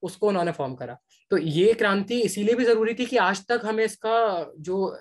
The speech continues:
हम कह सकते हैं रिजल्ट, एक पॉजिटिव रिजल्ट देखने को मिलता है कहीं ना कहीं शिथिलाचार के विरुद्ध। और इसी क्रांति को अगर हम श्वेतांबर पर्सपेक्टिव में देखें,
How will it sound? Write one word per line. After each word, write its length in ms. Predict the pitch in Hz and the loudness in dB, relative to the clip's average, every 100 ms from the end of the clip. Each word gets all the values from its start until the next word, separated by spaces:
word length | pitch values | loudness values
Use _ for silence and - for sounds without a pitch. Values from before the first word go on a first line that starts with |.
| - | -10
हम 140 | 175 | -4
कह 100 | 185 | -2
सकते 240 | 185 190 208 | -2 -2 0
हैं 80 | |
रिजल्ट, 340 | 180 156 165 151 - | 0 0 0 -2 -10
एक 80 | 156 | -2
पॉजिटिव 400 | 156 160 185 220 | -2 0 2 0
रिजल्ट 300 | 175 180 202 | 2 -4 -4
देखने 240 | 170 165 | -6 -6
को 120 | 170 165 | -6 -4
मिलता 240 | 143 143 | -4 -8
है 140 | 131 - - - - | -10 -14 -20 -18 -2
कहीं 140 | 165 | 2
ना 60 | 185 | 2
कहीं 120 | 208 | 0
शिथिलाचार 520 | 202 180 170 170 170 | -2 -2 -2 0 -2
के 100 | 165 | -2
विरुद्ध। 240 | 151 127 - - _ | -2 -4 -10 -20 _
और 180 | 190 208 - | -2 -2 -4
इसी 440 | 160 226 247 240 | -4 -2 0 0
क्रांति 420 | - 185 180 214 | 0 0 0 -4
को 120 | 208 | 0
अगर 160 | 208 196 | 2 2
हम 120 | 214 | -2
श्वेतांबर 480 | 220 185 185 175 208 | -2 -4 -2 0 0
पर्सपेक्टिव 520 | 208 190 190 180 180 | 0 -4 -6 -6 -6
में 140 | 170 165 | -4 0
देखें, 260 | 147 143 | 0 -2